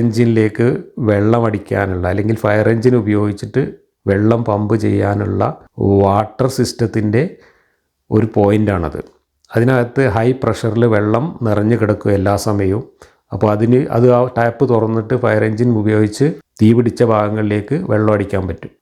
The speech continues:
അങ്ങനെ വെള്ളം അടിച്ച് തീ കെടുത്താവുന്ന ദൂരങ്ങളിൽ മുഴുവൻ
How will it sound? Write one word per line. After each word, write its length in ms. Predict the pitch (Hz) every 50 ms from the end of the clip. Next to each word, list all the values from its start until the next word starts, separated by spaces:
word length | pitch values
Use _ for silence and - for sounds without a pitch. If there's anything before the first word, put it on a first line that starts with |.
| _ -
അങ്ങനെ 220 | 107 113 131 139 139 131
വെള്ളം 200 | 117 120 127 139 135
അടിച്ച് 260 | 127 123 127 - 139 135 -
തീ 100 | 113 113 117 123 120
കെടുത്താവുന്ന 880 | 120 101 87 - - - - 117 117 117 120 120 123 127 123 127 143 165 196 202 - - _ - 123 101
ദൂരങ്ങളിൽ 800 | 117 110 107 107 110 117 123 117 120 120 117 123 123 123 131 160 175 - - _ _ 139
മുഴുവൻ 320 | 117 113 110 113 117 120